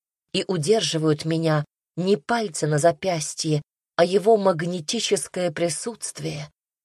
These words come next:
захлестывающее все мои чувства. «Ты рождена быть воительницей», выдыхает принц. Я закрываю глаза.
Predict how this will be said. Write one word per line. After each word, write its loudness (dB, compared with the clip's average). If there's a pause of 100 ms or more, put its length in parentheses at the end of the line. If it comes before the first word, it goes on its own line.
(120)
захлестывающее 0
все -4
мои -2
чувства. -8 (840)
«Ты -2
рождена -2
быть -10 (420)
воительницей», -4 (540)
выдыхает -2
принц. -10 (1120)
Я 2
закрываю -2
глаза. -8